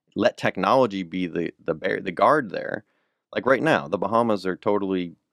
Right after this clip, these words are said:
destroyed. There are ways that kids using Google, Google, Goo-, Google Maps and other G P S data that they can start to contribute and help organize those people on the ground.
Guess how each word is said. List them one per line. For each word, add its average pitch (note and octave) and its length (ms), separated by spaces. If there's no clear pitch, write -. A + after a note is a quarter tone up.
destroyed. - 720
There A2 140
are B2 240
ways G#2+ 480
that - 260
kids G2+ 560
using G#2+ 580
Google, G#2 520
Google, A2 280
Goo-, G#2+ 200
Google B2 220
Maps G#2 400
and G2+ 120
other G2 140
G G2 180
P F#2+ 180
S D3 160
data E2+ 520
that F#2+ 100
they A#2+ 100
can A#2 180
start - 260
to G#2 60
contribute C3 540
and F#2 100
help A2+ 220
organize G2 600
those F#2 220
people G2+ 280
on F2+ 160
the E2+ 60
ground. - 480